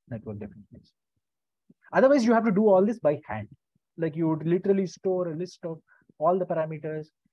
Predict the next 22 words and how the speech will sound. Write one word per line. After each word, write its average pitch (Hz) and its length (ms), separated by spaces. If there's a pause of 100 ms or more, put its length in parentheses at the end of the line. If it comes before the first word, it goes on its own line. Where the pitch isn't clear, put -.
(140)
give 151 160
them 143 120
one 135 140
by 180 140
one 156 160
to 147 40
the 135 160 (120)
optimizer, 131 560 (260)
and 117 140 (720)
let 123 160
the 123 80
optimizer 104 420
do 98 200
its - 80
job. - 200 (2000)
And 143 60
the 135 60
criterion 202 580 (160)
is 269 380 (420)
N 160 160
N 180 180
dot 151 220